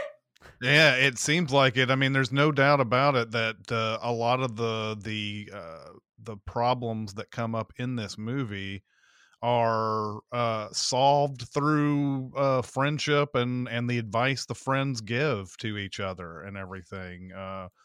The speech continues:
there's no doubt, like, ne-, nearly everything in here is because of that support system.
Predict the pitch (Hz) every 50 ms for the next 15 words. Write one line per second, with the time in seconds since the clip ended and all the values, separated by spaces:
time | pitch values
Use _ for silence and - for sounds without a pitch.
0 | _ _ _ - _ _ - 110 107 98 123 135 139 127 123 123 147 135 104 98
1 | 101 104 92 113 117 127 131 123 120 120 117 123 131 135 135 131 123 120 120 131
2 | 147 143 135 117 92 104 104 98 95 95 95 95 98 98 104 101 95 95 95 95
3 | 95 95 92 98 107 - - 120 117 110 107 104 98 107 110 110 - - - -
4 | - - - 117 127 127 - - - 95 80 - - _ _